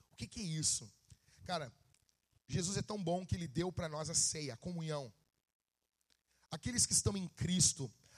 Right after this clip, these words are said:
aqueles que estão em Jesus, eles comem e bebem do Senhor. Nós vamos comer e beber. Nós teremos um casal aqui e um outro casal aqui desse lado. Você vai pegar o pão e mergulhar no cálice bronze, que é no vinho,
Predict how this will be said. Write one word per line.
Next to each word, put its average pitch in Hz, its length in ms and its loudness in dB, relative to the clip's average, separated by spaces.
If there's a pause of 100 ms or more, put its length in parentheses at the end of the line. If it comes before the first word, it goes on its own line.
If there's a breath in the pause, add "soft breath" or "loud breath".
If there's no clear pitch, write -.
(100)
aqueles 208 360 0
que - 80 2
estão 196 200 2
em 190 120 -2
Jesus, 147 640 0 (180 loud breath)
eles 151 240 2
comem 202 560 -4
e 190 80 -6
bebem 147 640 -6
do 123 220 -8
Senhor. 139 520 -4 (1160 loud breath)
Nós 180 200 0
vamos 196 300 4
comer 185 380 -4
e 190 60 -6
beber. 135 340 -6
Nós 131 160 -6
teremos 165 480 -4
um 147 80 -12
casal 160 420 -4
aqui 156 420 -8 (320 loud breath)
e 170 120 -4
um 160 200 -8
outro 180 280 -2
casal 156 400 -2
aqui 151 180 -8
desse 139 240 0
lado. 127 320 -10 (960)
Você - 120 -6
vai 180 100 0
pegar 170 240 4
o 160 60 2
pão 185 280 0
e 180 60 -2
mergulhar 165 420 0
no 175 80 -6
cálice 170 380 0
bronze, 165 560 0
que - 100 -4
é 165 60 -2
no 185 80 -6
vinho, 180 340 -4